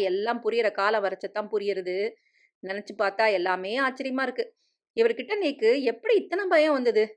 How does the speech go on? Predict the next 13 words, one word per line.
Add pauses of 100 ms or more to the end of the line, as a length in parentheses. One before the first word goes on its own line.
(260)
பயம்னா (180)
அது
சந்தோஷமான
பயம், (340)
மரியாதையான
பயம். (400)
பயங்கிறத
கூட
சரியில்லை, (180)
அது
ஒரு
பக்தின்னு
தோன்றது.